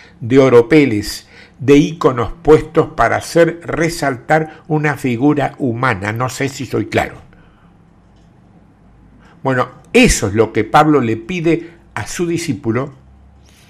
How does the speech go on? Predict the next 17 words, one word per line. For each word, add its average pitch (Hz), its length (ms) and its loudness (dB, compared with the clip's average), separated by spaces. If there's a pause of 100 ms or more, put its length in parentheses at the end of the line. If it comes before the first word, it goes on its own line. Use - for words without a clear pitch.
(280)
y 139 120 -6
que 160 100 2
además 156 380 0
de 175 80 0
sostener 143 580 -4
todo 147 240 2
eso, 127 400 -4 (300)
sepa 143 500 0
soportar 120 640 -2
las 123 180 -4
aflicciones. 110 800 -8 (1200)
Eso 170 200 -2
significa 143 880 0 (260)
que 131 180 -2
quizás 156 760 -2
le 123 240 0
vengan 113 640 -2